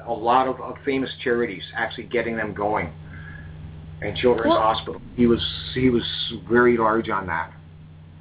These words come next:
Speaker 2: Smart man. I mean, think about it. He's representing Superman. You know, he's,
Speaker 1: Yes. That
Speaker 2: he's
Speaker 1: was exactly
Speaker 2: something
Speaker 1: what
Speaker 2: tangible.
Speaker 1: he said. He said, "I represent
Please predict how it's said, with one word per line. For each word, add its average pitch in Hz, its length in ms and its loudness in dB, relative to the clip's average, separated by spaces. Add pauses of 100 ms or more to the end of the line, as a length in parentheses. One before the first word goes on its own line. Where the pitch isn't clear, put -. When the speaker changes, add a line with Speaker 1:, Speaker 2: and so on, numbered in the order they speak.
(140)
Speaker 2:
Smart 349 300 6
man. 392 320 -2
I 262 60 -2
mean, 302 200 -6
think 381 160 -10
about 320 280 -2
it. - 80 -8
He's 320 240 -6
representing 262 680 -6 (140)
Superman. 262 680 -4 (320)
You 226 160 0
know, 240 180 6
he's, 247 100 4
Speaker 1:
Yes. 302 280 6
That - 1120 -4
Speaker 2:
he's 294 160 6
Speaker 1:
was - 40 0
exactly 262 60 2
Speaker 2:
something 269 440 4
Speaker 1:
what 262 100 2
Speaker 2:
tangible. 277 300 -4
Speaker 1:
he 175 60 -8
said. 196 220 -6 (280)
He 131 100 -10
said, 131 200 -6
"I 131 140 2
represent 160 480 -6